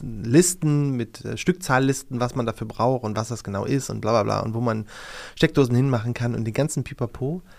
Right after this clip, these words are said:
Deswegen denke ich auch, das muss doch irgendwas Geiles dafür geben, dass man das mal, äh, irgendein K-I-System, was sich auf, äh, Architektur oder halt Innen-, Innenraum,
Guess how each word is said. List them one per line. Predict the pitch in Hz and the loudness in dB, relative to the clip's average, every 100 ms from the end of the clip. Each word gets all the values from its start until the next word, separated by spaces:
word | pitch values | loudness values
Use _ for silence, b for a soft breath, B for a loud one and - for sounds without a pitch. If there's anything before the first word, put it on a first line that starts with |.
| b b b - | b b b -10
Deswegen | 101 143 151 | -2 2 4
denke | 143 185 | 4 2
ich | 165 | 0
auch, | - | -8
das | - - | -8 2
muss | 202 - | 2 2
doch | 117 | 0
irgendwas | 156 196 139 - | 2 2 2 0
Geiles | 139 160 151 | 2 2 0
dafür | 131 127 | -4 -4
geben, | 120 127 151 127 139 | -2 2 2 0 -2
dass | 127 117 | -4 -2
man | 120 | -2
das | 131 - | -2 0
mal, | 131 123 | 0 0
äh, | 117 117 - | -2 -6 -4
irgendein | - 165 156 135 | 0 2 2 0
K-I-System, | - 123 143 127 - 120 113 | 0 0 -2 -2 -2 0 0
was | 113 - | -2 -4
sich | 113 | -2
auf, | 117 110 - | -2 -2 -8
äh, | - 110 107 107 104 - b b b - | -8 -6 -4 -4 -6 -10 b b b 0
Architektur | 117 131 160 - 151 143 | 0 2 0 2 4 4
oder | 117 110 | 4 4
halt | 110 110 | 2 2
Innen-, | 151 170 - - | 2 2 0 -6
Innenraum, | - 139 135 101 107 110 | -4 -2 0 0 0 -2